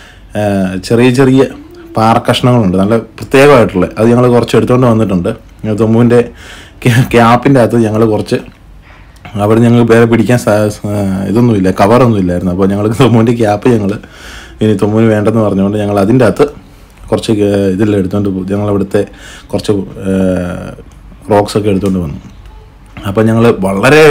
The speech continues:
അടിപൊളിയായിട്ട് enjoy ചെയ്തു. ആ, രാവിലെയുള്ള, ആ, ട്രിപ്പ് ഞങ്ങൾ ഇതിനു മുമ്പ് ഒരുപാട് വട്ടം ബോട്ടിൽ യാത്ര ചെയ്തിട്ടുണ്ട് ദുബായ് വന്നതിന് ശേഷം. പക്ഷേ രാവിലെ ആ ഉള്ള പോക്ക് ഇത് ആദ്യമായിട്ടായിരുന്നു. നല്ല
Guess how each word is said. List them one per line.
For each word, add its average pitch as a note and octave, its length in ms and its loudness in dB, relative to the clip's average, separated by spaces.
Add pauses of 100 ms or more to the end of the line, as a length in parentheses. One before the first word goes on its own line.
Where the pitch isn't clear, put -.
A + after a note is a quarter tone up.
(240)
അടിപൊളിയായിട്ട് B2 500 4
enjoy G#2 300 2
ചെയ്തു. G#2 240 2 (720)
ആ, G2 260 0
രാവിലെയുള്ള, A2+ 600 4 (400)
ആ, G#2 120 -8 (280)
ട്രിപ്പ് G2+ 340 -2
ഞങ്ങൾ A2+ 180 2
ഇതിനു C#3 160 4
മുമ്പ് C#3+ 180 4
ഒരുപാട് C3+ 260 4
വട്ടം B2+ 320 2 (360)
ബോട്ടിൽ A2 320 4
യാത്ര G#2+ 280 2
ചെയ്തിട്ടുണ്ട് G#2 300 2
ദുബായ് F#2+ 240 2
വന്നതിന് F#2+ 300 2
ശേഷം. - 320 -4 (160)
പക്ഷേ B2 240 0
രാവിലെ A2+ 420 2
ആ A2+ 200 2 (400)
ഉള്ള G#2+ 200 4
പോക്ക് G#2+ 300 -2
ഇത് G#2+ 80 2
ആദ്യമായിട്ടായിരുന്നു. G2+ 800 2
നല്ല G#2 560 -4